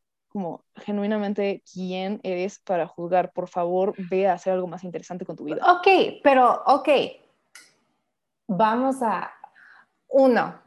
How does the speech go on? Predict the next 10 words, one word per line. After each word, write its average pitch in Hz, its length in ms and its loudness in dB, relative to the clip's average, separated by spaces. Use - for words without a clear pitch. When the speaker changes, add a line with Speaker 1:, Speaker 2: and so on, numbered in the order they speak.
Speaker 2:
a 190 400 -6
este 262 440 0
episodio 254 960 -2
es, 185 400 -8
va 208 60 2
a 208 60 2
ser 214 160 -4
el 196 140 0
episodio 170 520 -6
meta. - 380 -16